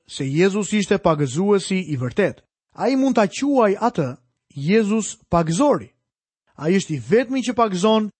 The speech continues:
me frymën e shenjtë dhe me zjarr. Tani do lexojmë nga vargja tridhjetë e dy deri në vargun tridhjetë e gjashtë, dhe këto do të jenë vargjet e fundit që ne do të lexojmë në emisionin e sotëm. Dhe Gjoni dëshmoi duke thënë: "E pash frymën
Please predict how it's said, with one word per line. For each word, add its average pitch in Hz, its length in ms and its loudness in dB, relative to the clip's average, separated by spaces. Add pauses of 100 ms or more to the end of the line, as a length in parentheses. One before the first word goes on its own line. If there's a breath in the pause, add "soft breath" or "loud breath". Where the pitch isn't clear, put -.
(180)
me 180 140 2
frymën 240 460 2
e 233 40 2
shenjtë 151 420 -2 (300)
dhe 151 200 0
me 170 120 4
zjarr. 127 320 -2 (760)
Tani 220 200 -6
do 247 100 2
lexojmë 247 280 0
nga 233 100 2
vargja 220 320 2
tridhjetë 247 420 2
e 202 80 0
dy 208 120 4 (100)
deri 254 260 2
në 233 140 0
vargun 185 400 0
tridhjetë 240 400 0
e 170 80 -2
gjashtë, 160 380 2 (100)
dhe 139 100 0
këto 185 160 0
do 175 100 2
të 170 120 -2
jenë 165 80 -2
vargjet 170 400 2
e 143 80 0
fundit 240 400 -2
që 180 180 -2
ne 180 100 2
do 202 120 0
të 247 140 0
lexojmë 156 360 0 (320)
në 143 80 -2
emisionin 160 500 2
e 151 40 4
sotëm. - 320 -6 (840)
Dhe 170 200 0
Gjoni 277 320 0
dëshmoi 214 500 2
duke 185 220 0
thënë: 131 280 -8 (560)
"E 139 100 -8
pash 226 420 0
frymën 262 460 0